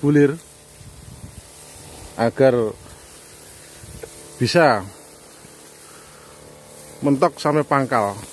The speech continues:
sehingga akan menambah bobot malai, bobot bulir. Dan pengambilan terakhir ini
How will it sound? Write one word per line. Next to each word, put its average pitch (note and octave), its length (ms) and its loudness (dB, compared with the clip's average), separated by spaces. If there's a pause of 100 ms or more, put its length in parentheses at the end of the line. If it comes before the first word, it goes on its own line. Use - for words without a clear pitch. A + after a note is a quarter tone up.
(720)
sehingga A#2+ 320 0
akan C#3+ 320 2
menambah C#3 400 4
bobot C3 160 -4
malai, C3+ 400 4 (1120)
bobot B2+ 160 -2
bulir. C#3+ 400 4 (4000)
Dan A2+ 240 -2
pengambilan D3+ 400 2
terakhir D#3 400 4
ini G#3 640 2